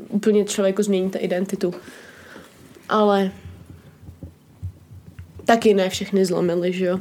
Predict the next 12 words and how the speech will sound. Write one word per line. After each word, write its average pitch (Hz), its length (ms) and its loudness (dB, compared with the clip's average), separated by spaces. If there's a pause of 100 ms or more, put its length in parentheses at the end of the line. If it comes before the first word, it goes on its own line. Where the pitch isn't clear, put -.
(580)
Takže 240 280 4
<laughs> - 1800 -6
je, 320 100 6 (420)
jako 269 140 2
je 330 180 6
zajímavý 208 680 4 (320)
vědět, 175 720 2 (440)
jak 190 200 6 (380)
někoho 180 600 0 (880)
úplně 190 360 0
jako 185 200 0
zničit, 185 680 0